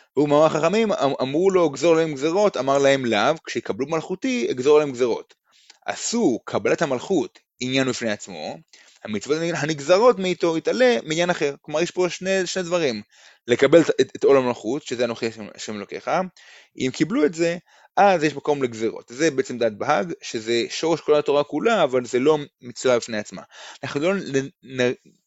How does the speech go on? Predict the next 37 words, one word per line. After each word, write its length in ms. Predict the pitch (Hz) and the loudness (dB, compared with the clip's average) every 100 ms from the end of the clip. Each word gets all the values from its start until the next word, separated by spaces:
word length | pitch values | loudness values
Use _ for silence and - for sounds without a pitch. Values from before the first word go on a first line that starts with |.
| - | -6
אה, 280 | 120 120 117 | -4 -2 -2
נדון 300 | 117 123 160 | -4 -4 -4
בזה 300 | 131 135 123 | 0 2 2
לעומק, 400 | 101 113 160 170 - | 0 -4 -4 -6 -6
כי 180 | 127 | -4
אנחנו, 200 | 117 113 - | -4 -6 -12
הנושא 240 | 117 - | -10 -8
שלנו 200 | 147 131 | -8 -6
זה 100 | 113 | -4
לא 240 | 117 143 135 - | 2 2 2 -4
עניין 180 | 117 120 | -6 -4
המצוות, 520 | 113 - 117 107 - 101 | -6 -6 0 0 -2 -4
ומה 480 | 110 - 113 120 | -4 -4 -4 -2
נמנע 320 | 123 113 123 113 | 0 0 -2 -2
ומה 200 | 104 113 | -2 -4
לא 140 | 113 117 | -4 -6
נמנע. 400 | 123 180 190 196 - - - - - _ | -4 -2 0 -2 -8 -20 -20 -20 -20 _
בכל 240 | 131 175 | -2 0
מקרה, 180 | 180 147 | 0 0
מה 120 | 143 | -2
שבאנו 280 | 147 143 151 | 0 0 2
להראות, 400 | 151 151 185 180 | 2 2 0 -2
שגם 640 | - 123 117 110 127 151 | -2 -4 -4 -2 2 2
אם 100 | 151 | 0
נגיד 220 | 123 120 123 | -4 -4 -6
שזה 200 | 107 110 | -6 -4
לא 100 | 127 | -2
מצווה, 640 | 123 - 151 190 175 165 - _ _ _ 113 | -4 -6 -2 0 -2 -6 -10 _ _ _ -8
זה 200 | 113 117 | -4 -2
שורש 300 | - 131 - | 2 2 2
כל 140 | 113 | 0
התורה 240 | 110 101 | 0 -2
כולה, 240 | 101 92 - _ | -4 -10 -12 _
וזה 200 | 104 104 | -8 -4
דעת 220 | 104 101 95 | -2 -2 -4
בהאג. 200 | - - _ _ _ _ _ _ _ _ - | -12 -20 _ _ _ _ _ _ _ _ -4
אה, 280 | 113 107 | 0 0